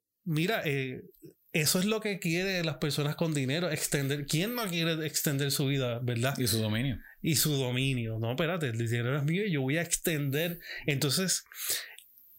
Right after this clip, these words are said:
Speaker 1: te lo pone en perspectiva de, de las cosas que puedan estar pasando alrededor.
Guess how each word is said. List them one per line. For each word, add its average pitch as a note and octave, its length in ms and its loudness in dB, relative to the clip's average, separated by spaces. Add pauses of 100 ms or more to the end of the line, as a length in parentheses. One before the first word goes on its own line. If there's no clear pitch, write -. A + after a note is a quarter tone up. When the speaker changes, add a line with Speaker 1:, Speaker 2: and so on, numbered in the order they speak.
Speaker 1:
te F3+ 180 8
lo E3 140 2
pone D3 240 0
en E3+ 120 -6
perspectiva G3 1080 0
de, C#3+ 320 -2
de C#3 140 0
las C3+ 140 -2
cosas C#3+ 300 -2
que F#3 100 0
puedan F#3 280 0
estar F3 300 -2
pasando F#3 540 0
alrededor. D3+ 540 -2